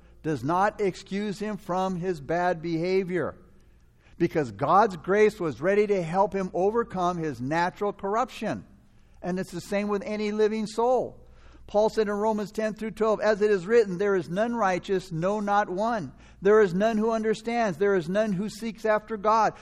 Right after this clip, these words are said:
They have all turned aside. They have together become unprofitable.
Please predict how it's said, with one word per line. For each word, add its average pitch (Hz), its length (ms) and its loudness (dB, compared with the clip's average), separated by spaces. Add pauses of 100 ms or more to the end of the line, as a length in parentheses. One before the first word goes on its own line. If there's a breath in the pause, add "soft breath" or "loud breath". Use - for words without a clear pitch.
(140)
They 185 140 0
have 165 220 2
all 254 260 6
turned 208 280 -4
aside. 170 500 0
They 180 100 0
have 175 180 0
together 220 440 2
become 180 400 -2
unprofitable. 190 880 0